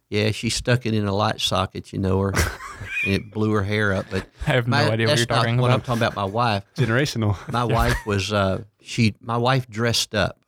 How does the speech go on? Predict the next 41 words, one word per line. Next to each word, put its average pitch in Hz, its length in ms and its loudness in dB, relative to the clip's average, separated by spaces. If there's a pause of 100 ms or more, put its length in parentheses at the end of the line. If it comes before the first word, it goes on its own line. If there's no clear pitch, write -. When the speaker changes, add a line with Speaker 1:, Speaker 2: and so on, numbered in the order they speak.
(160)
Speaker 1:
She, - 240 -8
like, 104 220 2 (160)
she - 240 0
dresses 117 500 0
up, - 320 -2 (460)
and 95 260 2
Speaker 2:
Yeah. 101 140 0
Speaker 1:
she 98 300 0 (160)
really 113 320 0
does. 139 320 -2
She 98 340 -2 (340)
wears 110 320 0
her 113 120 -6
bling. 110 400 0
She 95 180 -8
dresses 107 640 0
up, 127 300 0 (520)
and 113 140 2
she's 170 260 0
a 113 60 0
real, 113 380 0 (180)
she's 104 260 -4
real. - 460 -2 (380)
And 107 320 0 (320)
the 104 100 -16
thing 131 240 -2
about 123 300 0
it 110 80 0
is, 110 180 2
I 120 40 2
remember 117 360 0
in 104 320 -2
my 101 140 2
first - 380 -2 (140)
church 143 320 -4
I 113 60 0
pastored, 139 540 -2
I've 104 80 0
only 127 220 2
pastored 123 440 -2
two, 110 300 0